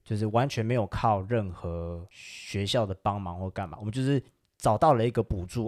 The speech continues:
案，他们有提供一个机会，说你只要审核过了，他就可以提，拨钱给我们。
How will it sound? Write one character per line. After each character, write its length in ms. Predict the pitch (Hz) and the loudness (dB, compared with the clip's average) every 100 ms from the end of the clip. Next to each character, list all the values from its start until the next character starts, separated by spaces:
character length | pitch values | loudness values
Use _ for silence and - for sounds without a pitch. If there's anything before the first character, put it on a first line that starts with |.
| - | -4
案， 200 | 110 87 - | -6 -6 -6
他 160 | 135 | -2
们 160 | 127 117 | 0 0
有 160 | 104 | -2
提 240 | 92 101 107 | -4 -4 0
供 160 | 117 | 0
一 40 | 117 | 0
个 40 | |
机 300 | 98 - 95 | -2 -6 -6
会， 260 | 90 101 87 - _ _ | -2 -2 -2 -10 _ _
说 340 | - 117 117 - _ | 2 4 4 -2 _
你 140 | 104 | -6
只 160 | 95 117 | -2 2
要 100 | 131 | 2
审 300 | - 110 92 | 2 -2 -2
核 200 | 98 101 | -4 -2
过 300 | 170 135 92 | 4 4 2
了， 180 | 78 - _ _ _ _ | -4 -12 _ _ _ _
他 160 | 120 117 | -4 0
就 120 | 120 | 0
可 160 | 113 | 0
以 200 | 98 90 | -4 -6
提， 160 | - - _ | -12 -20 _
拨 180 | 113 110 | 2 2
钱 220 | - 90 | 0 -6
给 180 | 90 90 | -4 -4
我 200 | 95 82 | -2 -4
们。 200 | 76 | -10